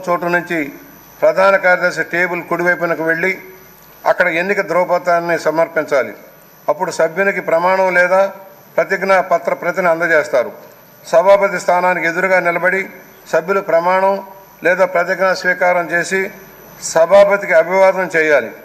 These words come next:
అటు పిమ్మట సభ్యుడు లేక సభ్యురాలు సభాపతి కుర్చీ వెనుక నుండి ప్రధాన కార్యదర్శి టేబుల్ రెండో వైపుకు వెళ్ళి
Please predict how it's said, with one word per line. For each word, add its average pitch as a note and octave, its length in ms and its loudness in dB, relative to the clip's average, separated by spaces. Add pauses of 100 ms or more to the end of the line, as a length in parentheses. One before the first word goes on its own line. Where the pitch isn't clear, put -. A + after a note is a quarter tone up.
(380)
అటు E3 140 2
పిమ్మట F#3+ 340 2
సభ్యుడు F3+ 520 -2 (420)
లేక E3+ 180 2
సభ్యురాలు F3+ 640 2 (420)
సభాపతి G3 560 4
కుర్చీ F#3+ 360 -4
వెనుక F#3 260 0
నుండి F3 380 -2 (400)
ప్రధాన G3 320 4
కార్యదర్శి F#3 480 0
టేబుల్ F3+ 380 -2
రెండో F3+ 300 2
వైపుకు F3 280 -2
వెళ్ళి F#3+ 440 0